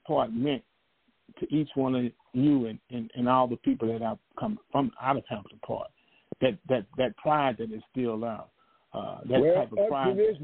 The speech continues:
Speaker 2: day,
Speaker 1: Yeah.
Speaker 2: up to this day, uh, Coach, I don't know if, uh,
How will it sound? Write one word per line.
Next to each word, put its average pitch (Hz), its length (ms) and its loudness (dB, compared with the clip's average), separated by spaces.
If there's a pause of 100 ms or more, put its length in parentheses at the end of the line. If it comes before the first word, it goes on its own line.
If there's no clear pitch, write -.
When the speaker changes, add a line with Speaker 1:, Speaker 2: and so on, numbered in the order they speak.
Speaker 2:
day, 220 520 0
Speaker 1:
Yeah. - 840 -10
Speaker 2:
up 190 160 -2
to 185 120 2
this 196 220 0 (120)
day, 190 360 0 (520)
uh, 139 380 2 (100)
Coach, 196 220 2 (680)
I 156 140 -2
don't 185 120 0
know 185 420 2
if, 160 420 0
uh, 139 320 2